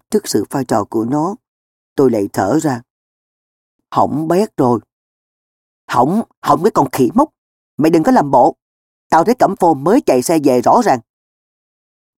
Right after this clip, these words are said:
"Thiện vậy đó." Phu Ghẻ hừ mũi. "Tụi mày một đứa về trước, một đứa về sau,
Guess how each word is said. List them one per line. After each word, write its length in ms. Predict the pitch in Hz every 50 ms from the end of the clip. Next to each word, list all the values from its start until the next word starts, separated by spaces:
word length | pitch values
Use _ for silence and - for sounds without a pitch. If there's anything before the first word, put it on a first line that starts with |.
| _ _
"Thiện 240 | - 135 120 117 139 131
vậy 220 | 123 113 123 143
đó." 240 | 156 175 208 240 254 - _ _ _ _ _ _ _ _ _ _ _ _ _ _ _ _ _ _ _ _ _ _ _ _ _ _ _ -
Phu 140 | 185 160 127
Ghẻ 260 | 139 117 101 135 151 - _
hừ 200 | - 127 113 101 98
mũi. 300 | 107 104 98 107 160 185 - _ _ _ _ _ _ _ _ _ _ _ _ _
"Tụi 160 | - 165 160
mày 240 | 160 147 143 143 143
một 280 | 143 139 143 139 -
đứa 160 | 165 165 202 262 277 -
về 220 | - 147 139 135
trước, 340 | - - 208 254 311 311 - -
một 220 | 123 127 127 -
đứa 80 | 175 214 - -
về 160 | 311 131 127
sau, 420 | - - 170 170 185 196 180 143